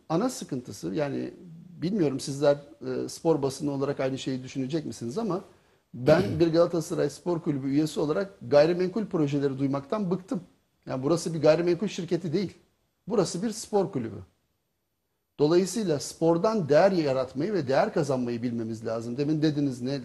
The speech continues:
vaat ediyorsunuz?" Spordan değer kazanmayı vaat ediyorum. Yani çok sağlam bir altyapı. Sadece altyapı demekle olmaz.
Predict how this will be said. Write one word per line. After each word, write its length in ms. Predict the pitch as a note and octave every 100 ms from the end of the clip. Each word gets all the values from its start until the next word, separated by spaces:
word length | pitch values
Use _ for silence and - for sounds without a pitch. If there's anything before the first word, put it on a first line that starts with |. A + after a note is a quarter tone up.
| A#2+ B2
vaat 260 | A#2+ A2+
ediyorsunuz?" 440 | A2 A2 G#2+ G#2+ -
Spordan 720 | - - E3+ F3+ B3 B3+ E3+
değer 320 | D#3+ F3 G3
kazanmayı 640 | D#3+ C#3 C#3+ C3+ D3+ E3
vaat 220 | B2+ A#2+ A2+
ediyorum. 360 | G#2 A2+ A2+ _ _ _ _ _ _ _ _ -
Yani 460 | F3+ E3 D3+ G3 - _ _ _ _ _ _ _ _ _ _
çok 200 | - G#3
sağlam 360 | - F3+ E3 D#3
bir 40 |
altyapı. 560 | D#3 D3 C#3+ D#3+ - F3+ - _ _ _ _ _
Sadece 440 | - G3 E3+ F3
altyapı 340 | E3+ - D#3 D3+
demekle 340 | D3+ D3+ C#3
olmaz. 500 | C#3 C3 D3+ -